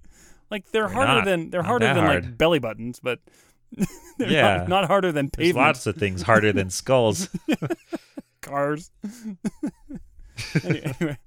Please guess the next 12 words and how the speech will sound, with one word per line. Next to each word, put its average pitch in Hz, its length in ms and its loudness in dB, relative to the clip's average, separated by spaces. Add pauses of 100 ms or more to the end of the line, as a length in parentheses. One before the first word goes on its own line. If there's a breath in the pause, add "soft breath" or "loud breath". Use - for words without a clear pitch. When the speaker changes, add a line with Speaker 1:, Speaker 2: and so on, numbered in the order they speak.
(120)
Speaker 2:
Yeah. 101 260 -8 (140)
Speaker 1:
Viruses. 151 520 -2 (400 soft breath)
<laughs> - 100 -12 (2250 soft breath)
Oh, 135 180 -10
that, 120 280 -10
too 175 80 -4
soon, 147 240 -4
I 120 60 -8
think, 120 200 -14
for 127 120 -16
that 131 160 -12
joke. - 240 -18